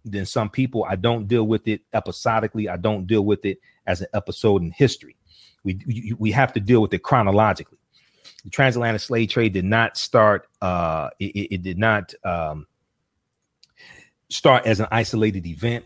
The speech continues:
It was the culmination of a sequence of historical events that lead up to a particular event happening, okay? And anytime, if you've seen any of my presentations online, you see me speak, anything like that, right?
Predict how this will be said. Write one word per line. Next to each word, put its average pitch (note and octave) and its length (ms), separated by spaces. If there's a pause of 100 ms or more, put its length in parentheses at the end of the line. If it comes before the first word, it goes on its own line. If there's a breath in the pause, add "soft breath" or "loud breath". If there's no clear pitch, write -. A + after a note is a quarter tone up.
It G2+ 80
was F2+ 300
the F2 120
culmination A2 640
of F2 120
a E2+ 40
sequence C#3+ 540
of F#2+ 100
historical G2+ 560
events F2+ 380
that E2+ 160
lead G#2+ 380
up G#2+ 200
to A#2 100
a F2+ 40
particular F2 460
event E2 340
happening, - 420 (220)
okay? F2 400 (680 soft breath)
And B2+ 160
anytime, E3+ 520
if B2 100
you've B2 100
seen D#3+ 200
any D3 180
of C3+ 60
my C3 100
presentations A#2 840
online, G#2+ 540
you F2+ 60
see - 180
me F2+ 120
speak, A2 380
anything G2 360
like F2 200
that, F2 240
right? G2 240